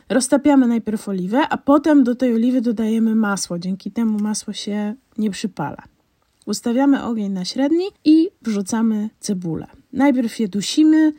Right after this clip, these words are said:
potem je smażymy, mieszamy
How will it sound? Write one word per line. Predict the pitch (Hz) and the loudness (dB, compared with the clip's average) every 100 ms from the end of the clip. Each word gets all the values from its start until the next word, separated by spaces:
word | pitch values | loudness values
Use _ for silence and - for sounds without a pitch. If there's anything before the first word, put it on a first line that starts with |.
| _ | _
potem | - 262 269 233 | -4 0 2 4
je | 220 | 2
smażymy, | - 208 202 196 269 294 302 277 - _ | 0 -2 0 2 6 8 6 4 -2 _
mieszamy | 208 277 320 - 285 254 254 302 | 4 6 6 4 4 6 6 4